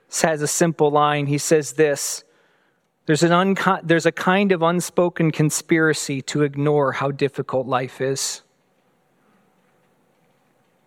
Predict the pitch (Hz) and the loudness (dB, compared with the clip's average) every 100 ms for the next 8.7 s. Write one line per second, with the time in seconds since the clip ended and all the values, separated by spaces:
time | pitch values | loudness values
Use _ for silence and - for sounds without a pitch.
0 | _ _ _ _ _ _ _ 151 156 156 | _ _ _ _ _ _ _ 2 4 4
1 | 151 156 151 - 180 165 156 151 151 147 | 4 2 -2 -2 -2 0 0 2 2 0
2 | - 151 147 143 139 143 139 - - 160 | -2 -2 -2 -2 -2 -2 -2 -8 -4 -2
3 | 151 135 131 107 - 135 - - 139 131 | -2 -6 -10 -14 -8 -8 -4 -2 -2 0
4 | 147 - - - _ _ _ _ _ _ | 0 0 -4 -6 _ _ _ _ _ _
5 | _ - - 165 135 139 - - - _ | _ -8 0 2 2 0 -4 -4 -8 _
6 | _ _ _ _ _ _ _ _ _ - | _ _ _ _ _ _ _ _ _ -4
7 | 156 147 - 156 - - - 151 - - | -2 -2 -2 -2 -2 -4 -2 -4 -4 -4
8 | - 147 143 135 135 139 | 0 0 0 0 -2 -6